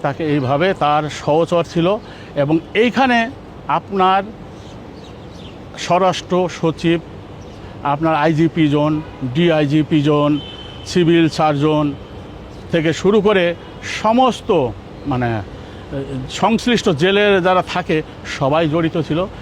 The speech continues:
এবং সরকার যদি উদ্যোগ নেয় তাহলে এই মামলায় আপনার শেখ হাসিনা অবশ্যই তার বিচার হতে হবে এবং ফাঁসি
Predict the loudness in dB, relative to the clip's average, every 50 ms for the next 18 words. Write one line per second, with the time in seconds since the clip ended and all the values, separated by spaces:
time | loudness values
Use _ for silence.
0 | -16 -16 -6 -2 0 2 2 2 2 2 2 0 0 2 2 2 2 2 2 0
1 | 2 4 4 4 4 2 2 2 2 2 2 2 2 2 2 2 -2 -6 -10 -16
2 | -16 -16 -8 -4 -2 0 2 2 2 0 0 -2 -4 -6 -12 -16 -16 -16 -16 -16
3 | -16 -16 -16 -10 -4 0 2 4 4 4 4 4 4 4 4 4 4 4 4 4
4 | 4 2 0 -2 -6 -10 -14 -16 -18 -16 -16 -16 -16 -6 -2 -2 -2 0 2 2
5 | 4 4 2 0 -4 -10 -12 -12 -10 -4 -2 -2 0 0 0 -2 0 0 2 2
6 | 4 2 2 0 -4 -10 -16 -16 -18 -14 -4 0 2 4 4 4 2 0 -4 -2
7 | 2 4 4 4 4 4 2 0 -2 -6 -14 -16 -16 -16 -18 -18 -18 -16 -16 -16
8 | -16 -18 -18 -18 -18 -18 -16 -16 -16 -16 -16 -16 -16 -16 -6 0 2 2 4 4
9 | 2 0 -4 -10 -16 -16 -18 -18 -18 -18 -18 -18 -18 -16 -18 -18 -18 -18 -18 -12
10 | -8 -2 0 0 0 2 2 2 2 2 0 -2 -4 -8 -6 -2 -2 0 2 2
11 | 2 2 2 2 2 2 2 2 0 -2 -4 -6 -8 -8 -2 0 0 0 0